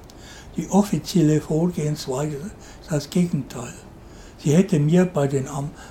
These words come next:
bei dem amerikanischen Stöpper wahrscheinlich meinen Job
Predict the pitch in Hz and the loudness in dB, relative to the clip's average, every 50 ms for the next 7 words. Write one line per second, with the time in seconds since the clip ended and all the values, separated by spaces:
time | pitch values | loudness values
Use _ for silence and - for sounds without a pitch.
0 | - - - 160 147 156 147 139 139 - 131 139 151 156 147 143 - 156 147 160 | -16 -4 0 0 2 2 2 0 0 0 0 0 2 0 0 -2 -2 -2 2 4
1 | 175 170 143 - - 131 - - - 175 170 170 - 170 180 180 175 - - - | 4 4 2 -2 -8 -10 -10 -4 0 0 0 0 0 0 -2 -2 -2 -6 -16 -20
2 | - - - - 127 143 170 170 - 165 156 160 151 - - 143 143 139 139 - | -20 -14 -6 -4 0 0 0 0 0 0 0 0 -2 -4 -6 -4 -2 -2 -4 -4
3 | - 147 147 170 | -4 -4 -4 -4